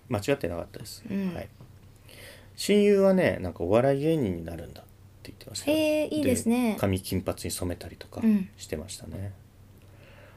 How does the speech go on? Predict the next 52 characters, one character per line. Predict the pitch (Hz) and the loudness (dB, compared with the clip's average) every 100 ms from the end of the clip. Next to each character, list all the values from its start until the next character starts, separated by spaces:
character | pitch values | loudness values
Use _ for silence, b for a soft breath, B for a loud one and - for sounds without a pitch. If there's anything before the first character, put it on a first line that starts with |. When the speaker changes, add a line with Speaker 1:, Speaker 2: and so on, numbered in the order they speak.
| b b | b b
Speaker 2:
う | 104 | -2
ん。 | |
Speaker 1:
あ | |
の、 | 95 92 95 | 0 0 0
合 | 95 208 | 6 4
コ | 208 202 | 4 0
ン | 190 185 175 - | 2 0 -2 -8
す | - - | -4 2
る、 | 170 185 | 4 4
で | - | 2
き | - | 0
る | 151 | 2
ん | 101 | 0
で | |
す | 98 | -2
よ、 | - - | -10 -4
偶 | 98 | -2
然。 | 92 90 - - - - - - | -2 -6 -10 -16 -20 -20 -20 -4
Speaker 2:
は | 247 | 2
い。 | 240 190 - - - - - - | 2 0 -4 -20 -20 -20 -18 -6
Speaker 1:
な | 131 | -2
ん | |
か、 | 110 | 2
で | 120 | 2
っ | 135 | 2
か | - 208 | 4 4
い | |
テ | 175 | 2
レ | 123 | -2
ビ | 87 | -4
買 | 92 82 | -6 -6
い | |
た | 80 | -6
い | 80 | -8
っ | |
て | - - - - - - | -10 -20 -20 -20 -12 -6
言 | 92 | -6
っ | |
た | - | -6
じ | - | -8
ゃ | - | -10
な | - | -12
い。 | |
Speaker 2:
は | - 233 | 0 2
い。 | 214 - - - | 2 0 -16 -6
Speaker 1:
な | 131 | -2
ん | |
か、 | 123 | 0
池 | 120 - | 0 4
袋 | 359 330 - 95 | 6 6 4 -2
の | 87 | -4
ね、 | - 82 82 95 | -8 -10 -10 -14